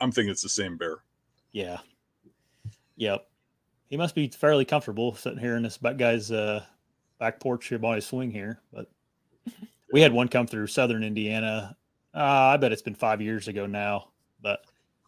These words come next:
Speaker 2: it was the same thing. It came up from probably, you know, down in Kentucky in the, uh, in the mountains over there and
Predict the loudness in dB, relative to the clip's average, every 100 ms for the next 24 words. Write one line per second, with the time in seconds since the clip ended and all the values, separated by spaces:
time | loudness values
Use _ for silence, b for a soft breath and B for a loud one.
0 | _ _ -2 0 0 0 0 0 0 -2
1 | -2 -2 -4 -6 -6 -10 _ _ _ _
2 | -6 -6 -8 _ _ _ _ _ -12 -2
3 | 0 0 -4 0 0 0 -2 -4 -6 -10
4 | -12 _ _ _ _ _ _ _ _ _
5 | -8 -6 -4 -8 -12 -16 _ _ _ -8
6 | -8 -8 -6 -2 0 -2 -4 -2 0 2
7 | 4 4 2 -2